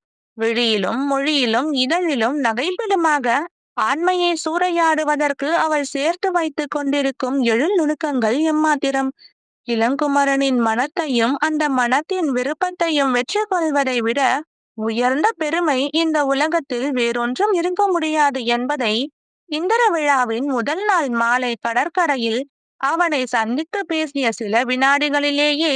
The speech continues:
அவள் உறுதி செய்து கொண்டு விட்டாள். அந்த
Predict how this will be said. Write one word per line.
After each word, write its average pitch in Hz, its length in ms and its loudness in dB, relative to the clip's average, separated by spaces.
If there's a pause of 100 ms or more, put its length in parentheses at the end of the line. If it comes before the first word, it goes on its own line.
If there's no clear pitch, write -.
(140)
அவள் 294 320 -2
உறுதி 359 380 -2
செய்து 269 340 0
கொண்டு 254 340 -4
விட்டாள். 220 420 -4 (460)
அந்த 269 240 -2